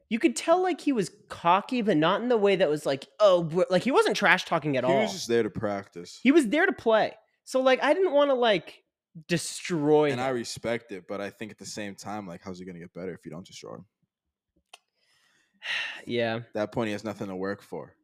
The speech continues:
Speaker 2: you know?
Speaker 1: Yeah.
Speaker 2: If he's just dribbling, shooting,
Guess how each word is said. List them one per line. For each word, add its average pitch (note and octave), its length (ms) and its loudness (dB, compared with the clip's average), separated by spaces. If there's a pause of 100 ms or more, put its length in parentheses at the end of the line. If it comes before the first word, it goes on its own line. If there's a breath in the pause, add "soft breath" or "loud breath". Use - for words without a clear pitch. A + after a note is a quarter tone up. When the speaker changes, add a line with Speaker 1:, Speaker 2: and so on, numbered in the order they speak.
(120)
Speaker 2:
you G2 120 -14
know? F#2+ 220 -12 (240)
Speaker 1:
Yeah. A#2+ 300 -2
Speaker 2:
If A2+ 100 -4
he's B2+ 160 -2
just F#2+ 220 -6
dribbling, G#2 360 -4
shooting, G#2+ 500 -6